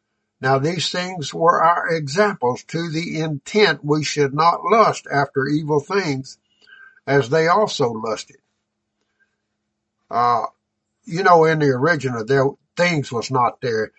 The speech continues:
It should read, "Not lust after evil, as they also lusted." Then in verse seven it says, "Neither be ye idolaters, as were some of them, as it is written,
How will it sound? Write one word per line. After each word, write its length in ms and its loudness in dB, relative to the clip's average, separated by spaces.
It 100 -6
should 300 0
read, 320 -2
"Not 240 2
lust 400 0
after 420 0
evil, 440 -6
as 200 -6
they 180 4
also 440 2
lusted." 480 -10
Then 220 -2
in 120 2
verse 260 4
seven 300 0
it 80 2
says, 300 0
"Neither 320 4
be 160 -2
ye 280 -4
idolaters, 880 2
as 240 -2
were 200 0
some 260 -2
of 160 -2
them, 300 2
as 200 0
it 120 0
is 180 -10
written, 320 -8